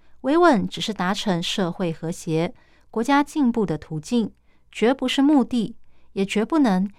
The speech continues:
以牺牲人民的权益来换取社会稳定。平心而论，中国大陆既然已经在经济上取得一定程度的进展，开始出现公民社会的发展需求，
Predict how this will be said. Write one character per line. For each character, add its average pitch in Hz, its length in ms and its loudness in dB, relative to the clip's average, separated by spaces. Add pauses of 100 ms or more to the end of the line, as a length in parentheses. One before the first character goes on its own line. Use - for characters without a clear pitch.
(120)
以 170 180 -6
牺 - 260 -4
牲 285 300 2
人 175 160 0
民 180 180 2
的 185 80 -2
权 185 320 -4
益 247 220 -2 (300)
来 196 200 0
换 277 240 2
取 - 240 0
社 180 320 -2
会 170 240 -4
稳 165 280 -6
定。 233 200 0 (1300)
平 262 180 0
心 349 180 0
而 233 160 6
论， 233 300 2 (540)
中 370 160 0
国 254 120 4
大 254 200 6
陆 240 240 6
既 254 160 -2
然 175 360 4
已 175 60 -4
经 190 180 0
在 190 200 2
经 277 260 0
济 285 160 0
上 208 340 2 (240)
取 - 160 -4
得 180 220 4
一 196 140 -2
定 269 240 4
程 165 320 -2
度 196 120 -2
的 165 120 -2
进 240 200 -2
展， 175 320 0 (460)
开 339 180 0
始 190 260 0
出 196 260 -6
现 190 240 0
公 269 200 2
民 190 220 4
社 196 240 0
会 190 180 -2
的 165 240 -2
发 175 300 -4
展 - 220 -6
需 220 180 -4
求， 170 400 -2